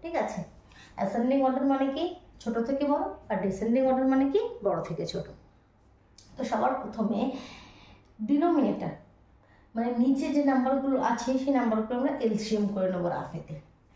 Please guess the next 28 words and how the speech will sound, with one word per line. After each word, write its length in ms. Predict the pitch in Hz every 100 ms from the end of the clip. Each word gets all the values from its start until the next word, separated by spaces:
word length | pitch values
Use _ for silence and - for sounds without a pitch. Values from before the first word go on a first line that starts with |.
| - - - -
তো 40 | 277
এলসিএম 280 | 269 285 277 277
কত 120 | 277
হবে 120 | 269 262
আগে 100 | 254 254
একবার 160 | 262 247
দেখে 220 | 247 247 247
নিই, 100 | 262 233 185
বারো, 300 | 196 196 208 285 - - - _ _ _ -
তিন 240 | 240 254 330 294 - - _ 190
আর 80 | 185 170
আট, 120 | 165 - - - - - _ _
ঠিক 120 | 339 330 254
আছে? 200 | - 175 - - _ 226
যে 80 | 254 247
ডিনোমিনেটরের 640 | 285 294 294 285 294 285 269
নিচে 260 | 254 - 269 285 - -
হরে 240 | - 233 233 233
যে 60 | -
সংখ্যাগুলো 380 | 233 220 247 240 226
রয়েছে, 200 | 233 285 262
সেগুলোর 300 | 220 208 202
আমরা 140 | 208 285 262
এলসিএম 340 | 180 190 185 170
করে 140 | 156 147
নিই। 100 | 156 - - - - - - _ - -
তো 60 | 285
কত 100 | 285